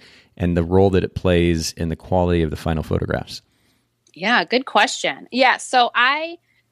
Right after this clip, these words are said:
Speaker 2: I set expectations for, for the timeline, even in, like, my marketing materials, and then even when I do the initial phone consultation that I have with my clients. Yeah, like, my website, the knot, you know, any bridal show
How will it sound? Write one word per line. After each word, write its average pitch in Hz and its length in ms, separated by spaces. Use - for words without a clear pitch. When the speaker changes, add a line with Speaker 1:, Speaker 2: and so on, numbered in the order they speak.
Speaker 2:
I 311 140
set - 260
expectations 202 960
for, 185 580
for - 160
the 208 100
timeline, 202 560
even 302 240
in, 302 120
like, 170 180
my 165 140
marketing 190 420
materials, 214 800
and 180 120
then 170 200
even 180 460
when 190 140
I 180 60
do 185 160
the 170 140
initial 160 480
phone 165 260
consultation 185 720
that 190 100
I 185 80
have 180 240
with 185 140
my 185 100
clients. 190 600
Yeah, 220 180
like, 180 180
my 180 100
website, 233 480
the 175 60
knot, 202 600
you 196 120
know, 160 140
any 165 220
bridal 170 240
show 175 220